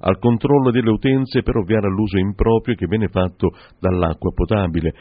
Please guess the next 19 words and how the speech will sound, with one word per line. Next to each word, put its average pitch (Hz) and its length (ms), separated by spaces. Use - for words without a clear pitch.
Eventuali 104 500
disservizi 110 540
dovranno 98 320
essere 95 280
segnalati 98 540
presso - 320
l'ufficio 90 360
tecnico 92 520
comunale 107 520
dalle 85 260
ore 104 260
otto 110 540
alle 85 200
ore 95 220
dodici, 90 520
da 85 140
lunedì 123 440
al 127 140
venerdì, 104 460